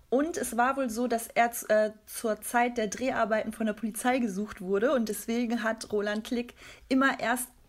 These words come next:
am Morgen des Drehtages bekannt gegeben, wo gedreht wird, damit es nicht rauskommt und irgendwie an die Polizei geleakt wird, die Information.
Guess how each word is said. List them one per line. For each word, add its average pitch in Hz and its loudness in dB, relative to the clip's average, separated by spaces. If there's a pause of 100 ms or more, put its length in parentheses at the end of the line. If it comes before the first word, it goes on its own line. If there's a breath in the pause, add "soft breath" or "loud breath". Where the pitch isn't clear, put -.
(160)
am 208 2
Morgen 269 2
des 240 -2
Drehtages 220 -2
bekannt 233 -2
gegeben, 214 0
wo 220 0
gedreht 220 -2
wird, - -4
damit 202 -2
es 208 -4
nicht 220 -2
rauskommt 208 0
und 202 -4
irgendwie 202 -2
an 196 -2
die 202 -4
Polizei 214 -2
geleakt 190 -6
wird, 180 -6
die - -6
Information. 180 -8